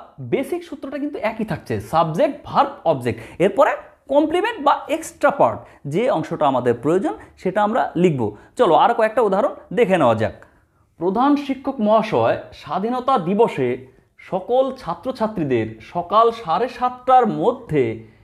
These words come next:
বিদ্যালয় প্রাঙ্গণে উপস্থিত থাকতে বলেছেন।" আরও বড় সেন্টেন্স, আরও পাজলড, আরও ভয় পেয়ে যাচ্ছি, তাই না? যে এত বড় সেন্টেন্সটা কিভাবে করব?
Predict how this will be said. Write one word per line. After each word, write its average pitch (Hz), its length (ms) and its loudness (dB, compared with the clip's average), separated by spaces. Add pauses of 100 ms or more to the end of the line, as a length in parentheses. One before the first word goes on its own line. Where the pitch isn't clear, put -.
(160)
বিদ্যালয় 190 640 2
প্রাঙ্গণে 208 640 0
উপস্থিত 202 520 -4 (100)
থাকতে 208 600 -2 (240)
বলেছেন।" 117 600 2 (480)
আরও 262 260 2
বড় 165 240 4
সেন্টেন্স, 104 720 -6 (180)
আরও 170 300 2
পাজলড, 117 560 0 (340)
আরও 165 240 4
ভয় 135 200 4
পেয়ে 135 160 2
যাচ্ছি, 113 260 -2
তাই 165 140 0
না? 165 200 2 (220)
যে 135 140 0
এত 156 260 -4
বড় 196 180 0
সেন্টেন্সটা 160 420 -6
কিভাবে 143 440 0
করব? 98 360 -2